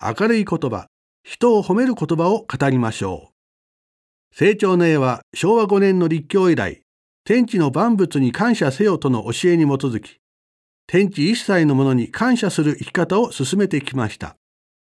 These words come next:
このような生き方を実践することは、先ほどお話しした唯心所現の原理に基づき、素晴らしい運命を作ることになるのです。また、教科部に来られる皆さんには、日時計日記を家庭で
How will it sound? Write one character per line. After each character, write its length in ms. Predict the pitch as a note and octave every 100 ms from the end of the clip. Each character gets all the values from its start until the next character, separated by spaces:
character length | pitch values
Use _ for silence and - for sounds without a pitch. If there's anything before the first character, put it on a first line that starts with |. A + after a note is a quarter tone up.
| _ _ _ _
こ 140 | - D#3
の 80 |
よ 140 | A3 G3+
う 40 |
な 120 | E3
生 100 | D3
き 20 | -
方 260 | D#3+ D#3+
を 80 | C#3
実 320 | A#2+ C3 F#3
践 100 | F#3+
す 100 | F3+
る 80 | E3
こ 100 | D3+
と 120 | B2+
は、 220 | A2 F2+ -
先 320 | - - C#3+ A#3
ほ 100 | G#3+
ど 160 | G3 -
お 60 |
話 380 | C3+ G3+ G3 F3+
し 80 | -
し 60 |
た 240 | - C3+ - _ _ _
唯 240 | - F#3 B3
心 260 | A#3 A#3
所 120 | G3+
現 180 | F#3+ F#3+
の 160 | F#3 E3+
原 180 | E3 A3
理 140 | F#3+
に 100 | C3+
基 200 | G#2 G2+
づ 160 | A#2 G#2
き、 140 | - _ _ _ _
素 140 | - G#2+
晴 160 | G3+
ら 80 | A3+
し 240 | G3+ G3+
い 40 | F#3
運 200 | E3 F3
命 160 | E3 C#3
を 120 | B2
作 160 | - A#3+
る 80 | A3+
こ 120 | D#3+
と 120 | F#3+
に 140 | A#3+ -
な 140 | C3+
る 80 | C3
の 140 | G#2+
で 120 | E2+
す。 260 | D2+ - - _ _ _ _ _ _ _ _ _ -
ま 120 | C3+
た、 240 | D#3 F3 -
教 200 | F#3 F#3
科 120 | F#3
部 80 | E3+
に 120 | D3+
来 100 | D3
ら 100 | F3+
れ 120 | F3+
る 80 | D#3+
皆 240 | C#3+ E3+
さ 160 | - D3+
ん 100 | B2
に 100 | A2
は、 160 | E2 - _ _ _ _ _
日 160 | -
時 180 | D#3+ A3+
計 200 | A3 G#3
日 220 | G#3 G3+
記 140 | - D3+
を 100 | A2
家 200 | - A2+
庭 160 | G#3+
で 100 | A3+